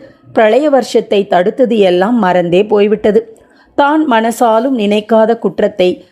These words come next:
தன்மேல் தன்னை சேர்ந்தவர்களே சுமத்துகிறார்களே என்று பகவான் மனக்லேசம் அடைந்தார். அதாவது அப்படி நடித்தார். மனுஷனைப் போல மனக்லேசம் அடைந்ததற்கு பொருத்தமாக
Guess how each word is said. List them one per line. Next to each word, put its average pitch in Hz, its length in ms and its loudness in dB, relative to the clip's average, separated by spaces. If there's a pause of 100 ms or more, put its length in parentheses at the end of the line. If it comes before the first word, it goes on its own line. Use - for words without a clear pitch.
(160)
தன்மேல் 294 580 2
தன்னை 233 340 -2
சேர்ந்தவர்களே 240 800 2
சுமத்துகிறார்களே 247 920 0 (100)
என்று 220 300 0
பகவான் 226 500 0
மனக்லேசம் 214 680 0
அடைந்தார். 175 520 0 (480)
அதாவது 185 460 0
அப்படி 240 300 0
நடித்தார். 220 580 0 (560)
மனுஷனைப் 269 600 2
போல 220 340 2
மனக்லேசம் 214 680 0
அடைந்ததற்கு 185 640 -2
பொருத்தமாக 185 720 0